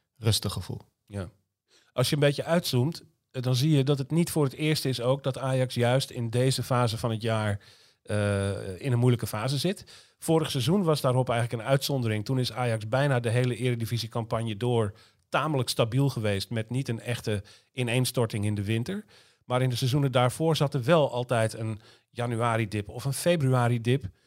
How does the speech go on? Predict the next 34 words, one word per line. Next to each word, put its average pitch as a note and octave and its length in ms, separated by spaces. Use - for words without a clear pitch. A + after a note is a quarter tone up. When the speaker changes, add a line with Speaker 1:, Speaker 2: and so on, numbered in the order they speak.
Speaker 2:
Tweeduizend A#2 400
negentien C3 340
was A2+ 140
het G#2 100
echt A2+ 180
een G#2+ 80
februari-dip G#2+ 920
met G#2 340
twee A2+ 240
nederlagen G2+ 760
en, G2 360
eh, F#2+ 100
een G#2+ 180
bijna G#2 320
fatale G#2 540
thuisnederlaag G2 720
ook G#2 160
tegen G2 480
Real G#2+ 240
Madrid. B2 480
Dat C3 120
leek A2+ 220
mis A#2+ 180
te A#2+ 100
gaan. A2+ 340
Nou, G2+ 160
dat, G#2 200
eh, G2+ 80
we G2 120
weten G#2+ 260
hoe G#2+ 100
dat A2+ 120
is A#2 100
afgelopen. A2+ 540